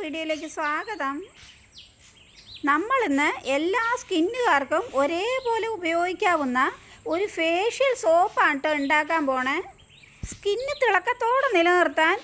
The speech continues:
ഈ സോപ്പ് മാത്രം മതി ട്ടോ. വീഡിയോ ഇഷ്ടപ്പെട്ട എല്ലാവരും ലൈക്ക്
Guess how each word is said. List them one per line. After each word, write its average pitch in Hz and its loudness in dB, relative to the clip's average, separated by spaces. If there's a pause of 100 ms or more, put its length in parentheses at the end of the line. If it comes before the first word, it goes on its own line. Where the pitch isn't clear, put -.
(180)
ഈ - 4 (140)
സോപ്പ് 466 4 (120)
മാത്രം 453 2 (100)
മതി 359 2 (180)
ട്ടോ. 311 2 (460)
വീഡിയോ 453 4
ഇഷ്ടപ്പെട്ട 349 4 (140)
എല്ലാവരും 349 4
ലൈക്ക് 330 4